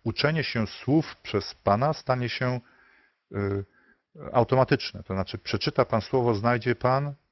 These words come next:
sprawdzi, y, znaczenie albo wy-, wydedukuje z kontekstu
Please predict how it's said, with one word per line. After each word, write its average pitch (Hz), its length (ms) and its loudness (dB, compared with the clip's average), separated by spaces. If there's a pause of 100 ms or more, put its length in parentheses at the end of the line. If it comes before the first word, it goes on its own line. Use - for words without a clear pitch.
(340)
sprawdzi, 113 640 0 (280)
y, 95 460 -2
znaczenie 117 680 0
albo 101 280 0
wy-, 104 160 0 (140)
wydedukuje 107 560 0
z - 60 -10
kontekstu 147 680 -2